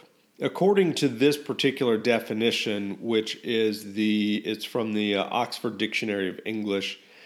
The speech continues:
Uh, I should probably read the, the New Oxford American Dictionary. Let me see. Causing indignation or disgust, offensive. It's the same definition. Um, so,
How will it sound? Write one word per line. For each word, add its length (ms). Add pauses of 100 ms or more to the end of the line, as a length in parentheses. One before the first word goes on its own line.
(200)
Uh, 100
I 180
should 180
probably 320
read 280
the, 200 (160)
the 100
New 260
Oxford 420
American 680
Dictionary. 480
Let 120
me 80
see. 200
Causing 520
indignation 580
or 40
disgust, 440
offensive. 460
It's 160
the 80
same 240
definition. 540 (580)
Um, 300 (2500)
so, 840